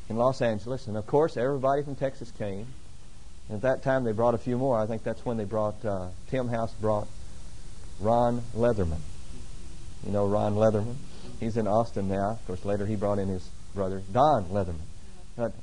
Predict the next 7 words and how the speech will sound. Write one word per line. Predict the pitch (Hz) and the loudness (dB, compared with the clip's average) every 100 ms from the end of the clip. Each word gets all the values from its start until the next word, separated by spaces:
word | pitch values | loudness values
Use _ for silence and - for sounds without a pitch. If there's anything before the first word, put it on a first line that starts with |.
| - 101 | -10 0
Ron | 151 214 165 | 4 4 4
Leatherman | 120 113 120 117 | 4 2 0 0
came | 160 160 | 0 0
to | 135 | 2
this | 190 202 | 0 0
conference | - 117 101 120 117 - - - - - | -4 -4 -4 -8 -8 -10 -10 -10 -10 -2
from | 120 131 | 0 0